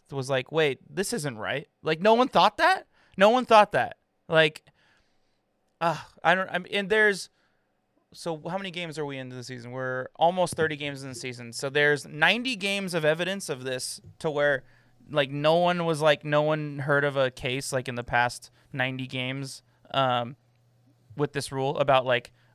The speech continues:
"Oh, it, that's weird 'cause I don't remember, uh, a pitcher spot last year having to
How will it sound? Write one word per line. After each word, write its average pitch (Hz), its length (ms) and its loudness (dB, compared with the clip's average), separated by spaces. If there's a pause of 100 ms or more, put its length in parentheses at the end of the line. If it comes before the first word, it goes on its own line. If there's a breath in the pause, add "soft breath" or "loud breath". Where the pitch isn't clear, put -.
"Oh, 175 460 2
it, - 180 -8
that's 220 200 -2
weird 143 240 -2
'cause 151 160 -2
I 160 80 6
don't 190 160 2
remember, 151 640 0 (1500)
uh, 135 380 6
a 147 80 0
pitcher 175 440 -2
spot 147 380 4
last 143 320 2
year 131 200 -4
having 131 280 -2
to 123 180 -4